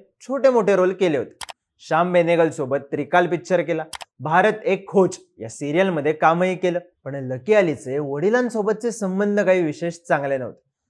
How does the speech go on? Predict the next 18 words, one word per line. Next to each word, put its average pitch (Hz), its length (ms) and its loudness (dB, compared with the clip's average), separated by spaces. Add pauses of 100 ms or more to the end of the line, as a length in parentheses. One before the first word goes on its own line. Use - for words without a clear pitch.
(200)
लहानपणापासूनच 226 960 0
तो 226 60 6
बंडखोर 180 500 4
होता. - 160 -2 (460)
लकीच्याच 147 680 -4
वाईट 170 240 0
सवयींवर 202 520 4 (400)
मेहमूदनं 208 540 2 (280)
एकोणीसशे 240 480 2
शहाण्णव 214 460 2
साली 175 220 0 (280)
दुश्मन 190 580 0
दुनिया 170 340 2
का - 120 -8 (340)
या 113 100 -12
नावाचा 180 460 0
पिक्चर 165 380 -2
बनवला. 120 320 -4